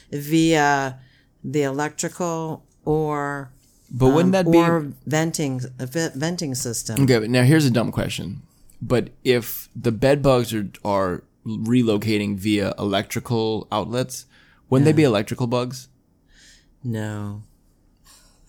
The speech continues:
Speaker 1: Oh.
Speaker 2: Okay, well, that makes no sense to me.
Speaker 1: Yeah.
Speaker 2: Um,
Speaker 1: Um,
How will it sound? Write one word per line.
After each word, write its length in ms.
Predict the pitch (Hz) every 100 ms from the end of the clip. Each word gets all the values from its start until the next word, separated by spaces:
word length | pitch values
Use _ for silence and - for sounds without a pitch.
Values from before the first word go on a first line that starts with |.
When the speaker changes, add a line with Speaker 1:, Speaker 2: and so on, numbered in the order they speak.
| _ _ _
Speaker 1:
Oh. 640 | 180 127 107 101 98 92 92 92 101 - -
Speaker 2:
Okay, 180 | 104 101
well, 120 | 90
that 160 | 113 110
makes 360 | 101 85 - -
no 200 | 92 82
sense 400 | - - 90 -
to 80 | -
me. 120 | 73
Speaker 1:
Yeah. 600 | 131 127 127 123 120 120 123 - _ _ _ _
Speaker 2:
Um, 80 | 147
Speaker 1:
Um, 540 | 104 95 90 - -